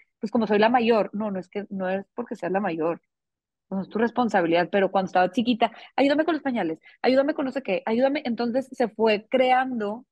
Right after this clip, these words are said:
una idea o un concepto de que así tenía que ser tu vida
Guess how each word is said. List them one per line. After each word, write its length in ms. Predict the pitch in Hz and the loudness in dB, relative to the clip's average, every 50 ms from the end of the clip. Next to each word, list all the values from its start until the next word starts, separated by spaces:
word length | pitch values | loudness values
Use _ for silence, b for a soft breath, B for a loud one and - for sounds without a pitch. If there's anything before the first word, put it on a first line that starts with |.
| _ _ _ _ _ | _ _ _ _ _
una 240 | - 214 214 214 220 | -8 -8 -6 -4 -4
idea 480 | 220 220 226 226 220 202 190 190 214 254 _ _ _ _ _ _ _ _ | -4 -2 -2 -2 0 -2 -2 -2 -6 -12 _ _ _ _ _ _ _ _
o 100 | - 185 | -10 -10
un 120 | 185 190 175 | -10 -8 -6
concepto 720 | 190 208 214 202 - 233 233 - _ - 185 180 185 - _ _ _ _ _ _ | -6 -8 -6 -6 -6 -8 -8 -8 _ -4 -4 -4 -4 -8 _ _ _ _ _ _
de 140 | - 202 208 | -6 -6 -4
que 80 | 214 214 | -4 -4
así 260 | 196 - - 226 202 | -6 -6 -6 -6 -4
tenía 280 | 208 233 226 226 202 202 | -4 -2 -2 -2 -4 -4
que 120 | 220 202 | -6 -8
ser 200 | - 214 196 196 | -6 -8 -8 -6
tu 100 | - 214 | -4 -4
vida 340 | 208 233 214 196 165 - | -2 -2 -4 -4 -8 -10